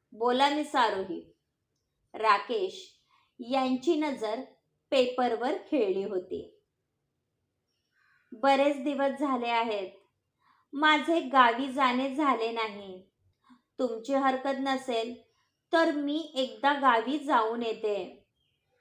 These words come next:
आरोही म्हणाली. "तुला परमिशन मिळेल, पण एकाच अटीवर."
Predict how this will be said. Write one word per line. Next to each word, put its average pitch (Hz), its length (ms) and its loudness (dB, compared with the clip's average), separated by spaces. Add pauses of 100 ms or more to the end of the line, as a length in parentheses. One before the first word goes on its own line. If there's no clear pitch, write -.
(440)
आरोही 233 500 6
म्हणाली. 190 500 -6 (2750)
"तुला 285 280 6
परमिशन 311 720 0
मिळेल, 247 360 0 (1000)
पण 269 200 4 (320)
एकाच 247 480 4
अटीवर." 190 500 0